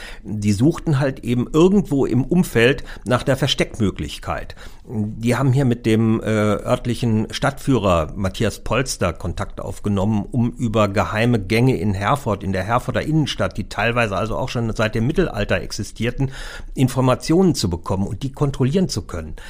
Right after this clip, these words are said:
Das ist wie die Suche nach der Stecknadel im Heuhaufen. Da kann man den Ermittlern eigentlich auf die Dauer des Verfahrens beziehungsweise auf die Dauer der Suche nach meinem Erachten keine Vorwürfe machen.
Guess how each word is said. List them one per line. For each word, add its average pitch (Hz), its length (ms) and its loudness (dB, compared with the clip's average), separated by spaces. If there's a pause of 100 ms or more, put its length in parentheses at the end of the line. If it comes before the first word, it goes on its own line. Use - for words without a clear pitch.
(300)
Das 110 520 -6
ist - 320 -4
wie 131 80 0
die 120 160 2
Suche 156 640 2
nach 139 160 0
der 131 100 0
Stecknadel 135 540 2
im 123 180 2
Heuhaufen. 117 580 0 (580)
Da 90 180 0
kann 117 180 -6
man 110 160 0
den 104 160 -2
Ermittlern 123 460 -4
eigentlich 117 360 -6
auf - 200 -10
die 95 200 -10
Dauer 147 480 -2
des 107 300 -10
Verfahrens 110 480 -2
beziehungsweise 104 500 -2
auf - 120 -10
die 98 100 -6
Dauer 117 240 -4
der 135 140 -2
Suche 127 340 -4 (400)
nach 104 260 -8
meinem 156 420 0
Erachten 127 600 -6
keine 143 600 -2
Vorwürfe 135 480 -4
machen. - 340 -12